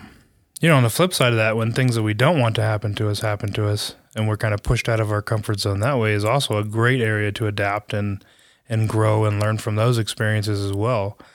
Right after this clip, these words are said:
Um, I know that some of the biggest growth I've had, and probably the biggest, um, ability to, to open my mind up to, um,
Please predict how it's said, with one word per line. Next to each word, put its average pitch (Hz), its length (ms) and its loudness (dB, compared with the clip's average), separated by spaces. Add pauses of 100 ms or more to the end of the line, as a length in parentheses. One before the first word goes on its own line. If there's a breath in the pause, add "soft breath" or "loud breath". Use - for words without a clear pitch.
(320 loud breath)
Um, 104 280 -2
I 113 60 2
know 117 160 4
that 104 120 -2
some 113 200 0
of 107 60 0
the 107 160 -2 (800)
biggest 120 340 2
growth 120 300 2
I've 110 180 2
had, 107 240 2
and 104 160 -2
probably 120 340 2
the 113 100 0
biggest, 110 580 -2 (640 soft breath)
um, 110 360 0
ability 117 480 2
to, 107 140 0 (260)
to 107 480 -2
open 139 320 2
my 110 120 4
mind 107 320 0
up 104 160 -4
to, 104 480 0 (420 loud breath)
um, 101 580 -4